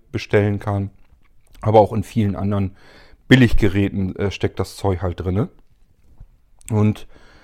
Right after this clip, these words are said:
es wird aber darauf hinauslaufen, dass man irgendwann auch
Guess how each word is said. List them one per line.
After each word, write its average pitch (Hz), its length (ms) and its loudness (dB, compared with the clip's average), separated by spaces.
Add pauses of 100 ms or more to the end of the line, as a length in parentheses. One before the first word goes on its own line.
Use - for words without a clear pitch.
(640)
es - 160 0
wird 143 140 4
aber 113 400 4
darauf 117 480 6
hinauslaufen, 123 680 2
dass 117 140 -2
man 117 180 0
irgendwann 120 640 0
auch - 360 0